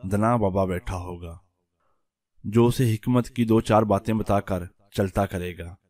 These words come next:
ادھر تو ماحول ہی الگ تھا۔ اتنے ڈھیر سارے لوگ اور میزوں پر تھال کے تھال بھرے پڑے تھے۔ اتنے لذیذ اور طرح طرح کے کھانے سجے ہوئے تھے۔ اتنے میں وہ دنا آدمی آیا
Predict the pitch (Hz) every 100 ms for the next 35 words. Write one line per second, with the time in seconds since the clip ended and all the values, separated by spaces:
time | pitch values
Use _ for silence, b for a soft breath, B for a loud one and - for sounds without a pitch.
0 | _ _ _ _ _ - 110 113 113 117
1 | 107 90 104 107 117 127 95 90 - 82
2 | - _ _ _ _ _ _ 123 120 135
3 | 123 107 113 123 120 113 101 104 104 _
4 | _ _ _ _ _ 117 117 107 107 123
5 | 113 98 104 - _ _ - 104 110 120
6 | 131 - 104 110 110 104 110 104 92 92
7 | 90 85 _ _ _ _ _ _ _ -
8 | 117 131 135 127 104 98 110 123 123 127
9 | - 107 120 117 110 120 - 120 107 101
10 | 110 101 107 101 98 92 - 87 - _
11 | _ _ _ _ _ _ - - 120 120
12 | 120 117 107 101 107 113 101 107 107 87
13 | 92